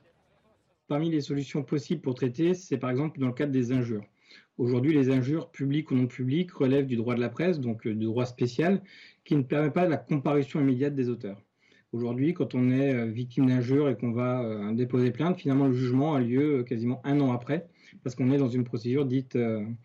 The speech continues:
droit spécial. <clears throat> Alors qu'on serait dans du droit dit normal, eh bien, on pourrait une condamnation quasiment, euh, immédiate des agresseurs de, d'injures,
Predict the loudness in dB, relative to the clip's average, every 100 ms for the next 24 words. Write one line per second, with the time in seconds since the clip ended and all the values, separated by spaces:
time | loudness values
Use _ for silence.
0 | -20 _ -2 0 0 -2 -4 -2 -4 -6
1 | _ 4 4 4 -2 -4 -6 -8 -6 -4
2 | -2 -2 -2 -2 -2 0 2 2 0 0
3 | -2 -4 -10 -20 -18 -6 -2 -2 0 -2
4 | 0 0 0 0 -2 -4 0 0 2 2
5 | 2 0 0 2 2 4 0 -2 -10 -4
6 | -2 0 -2 -2 0 0 0 0 0 0
7 | 0 0